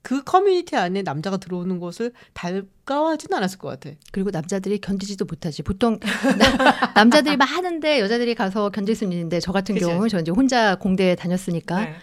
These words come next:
Speaker 2: 근데 여자들이 많은데 남자들은 요즘에는 좀 있는데 사실
Speaker 3: 이제 어색해하죠.
Speaker 2: 그렇죠.
Speaker 1: 맞아요, 맞아요.
Speaker 2: 근데 사실 뭐 그런 경우, 그런 것도 있고 제가 또 저의 생각은,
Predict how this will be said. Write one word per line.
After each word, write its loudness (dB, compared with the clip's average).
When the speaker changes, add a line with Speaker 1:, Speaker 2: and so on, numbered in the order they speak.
Speaker 2:
근데 0
여자들이 2
많은데 -2
남자들은 -4
요즘에는 -4
좀 -6
있는데 -6
사실 -8
Speaker 3:
이제 -2
어색해하죠. -6
Speaker 2:
그렇죠. -2
Speaker 1:
맞아요, -
맞아요. -8
Speaker 2:
근데 -6
사실 -2
뭐 2
그런 2
경우, -2
그런 -2
것도 -2
있고 -4
제가 0
또 0
저의 -2
생각은, -2